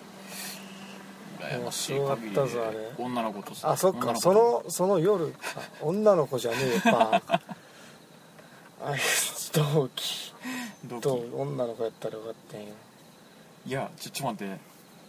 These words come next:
Speaker 1: 俺の中ではちょっとハテナがポコンポコンって出てきてるんだけど、
Speaker 2: うん。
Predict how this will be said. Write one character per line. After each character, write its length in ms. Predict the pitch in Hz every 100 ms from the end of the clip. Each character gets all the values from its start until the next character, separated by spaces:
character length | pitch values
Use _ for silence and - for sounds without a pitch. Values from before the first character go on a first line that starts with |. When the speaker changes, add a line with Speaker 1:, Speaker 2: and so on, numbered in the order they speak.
| -
Speaker 1:
俺 260 | 165 220 214
の 220 | 214 202
中 220 | 208 165
で 40 |
は 120 | 127 120
ち 60 |
ょ 20 |
っ 20 | 131
と 80 |
ハ 160 | - 185
テ 80 | 175
ナ 100 | 120
が 140 | 113
ポ 220 | 101 -
コ 100 | 127
ン 80 | 147
ポ 80 | 147
コ 100 | 135
ン 20 | 139
っ 20 |
て 60 | 110
出 120 | 120
て 80 | 117
き 80 |
て 60 | -
る 60 | 92
ん 60 |
だ 60 | 87
け 80 | 95
ど、 80 |
Speaker 2:
う 40 | 85
ん。 460 | - 120 110 104